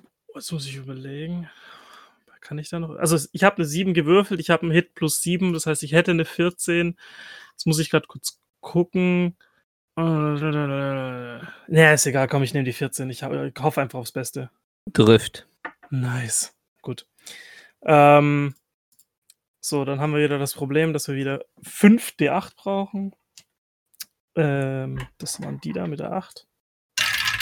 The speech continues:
Speaker 1: Das ist, das ist 'ne, oh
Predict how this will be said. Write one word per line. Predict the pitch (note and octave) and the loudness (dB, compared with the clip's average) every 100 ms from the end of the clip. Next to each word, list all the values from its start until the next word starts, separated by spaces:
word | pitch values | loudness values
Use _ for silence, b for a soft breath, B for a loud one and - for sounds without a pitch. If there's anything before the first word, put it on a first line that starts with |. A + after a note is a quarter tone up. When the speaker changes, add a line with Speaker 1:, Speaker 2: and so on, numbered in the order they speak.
| - - - - - - - - - - - - - - - - - - - - - - - - - _ _ | -2 0 0 -2 -2 -2 0 0 0 -2 -2 -2 -2 -4 -6 -8 -8 -10 -10 -10 -10 -8 -6 -6 -8 _ _
Speaker 1:
Das | - - | -10 -8
ist, | D3 - | -8 -8
das | D3+ D3 | -8 -8
ist | - | -8
'ne, | C#3+ - _ _ - | -10 -12 _ _ -14
oh | - - | -12 -10